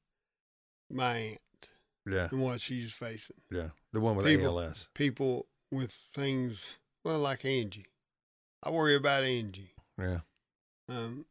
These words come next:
Speaker 1: that's, y'all went through a lot more than I ever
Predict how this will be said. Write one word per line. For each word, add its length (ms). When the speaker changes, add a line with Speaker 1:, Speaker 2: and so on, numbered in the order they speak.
Speaker 1:
that's, 260
y'all 300
went 240
through 360
a 40
lot 200
more 240
than 160
I 260
ever 280